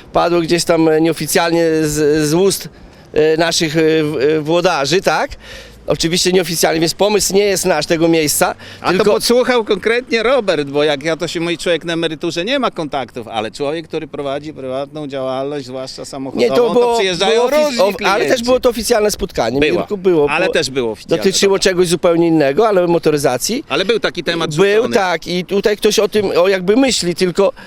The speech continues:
Speaker 1: że, mm, z całym szacunkiem, e, dla wszystkich naszych tutaj,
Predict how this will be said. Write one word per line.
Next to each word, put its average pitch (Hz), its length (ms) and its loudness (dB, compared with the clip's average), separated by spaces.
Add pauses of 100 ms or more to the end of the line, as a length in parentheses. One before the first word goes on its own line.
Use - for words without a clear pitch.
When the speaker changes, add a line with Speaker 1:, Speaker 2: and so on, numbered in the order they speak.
(240)
Speaker 1:
że, 180 260 0 (100)
mm, 170 580 -2
z 170 80 -6
całym 202 240 2
szacunkiem, 208 680 0
e, 196 460 2
dla 180 180 0
wszystkich - 400 -4
naszych 185 300 -2
tutaj, 175 720 -4